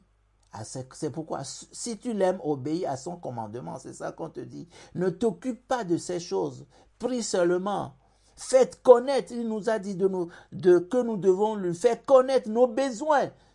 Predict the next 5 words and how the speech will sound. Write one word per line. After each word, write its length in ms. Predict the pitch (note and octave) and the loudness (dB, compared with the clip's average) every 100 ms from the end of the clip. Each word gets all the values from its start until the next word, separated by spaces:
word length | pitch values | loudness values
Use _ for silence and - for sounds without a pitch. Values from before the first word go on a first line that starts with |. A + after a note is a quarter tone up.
| _ _ - | _ _ -8
en 160 | E3 F3 | -8 -6
cas 260 | B3 A#3+ | -4 -4
de 100 | A#3 | -4
difficulté. 960 | A3 A3+ G#3 B3 G3+ A#3+ G3+ C4+ C4+ - _ _ _ _ _ _ _ _ _ _ _ _ - - | -8 -8 -8 -10 -8 -10 -8 -8 -8 -12 _ _ _ _ _ _ _ _ _ _ _ _ -20 -4
Et 320 | F#3+ G#3 G#3+ | -2 -2 -6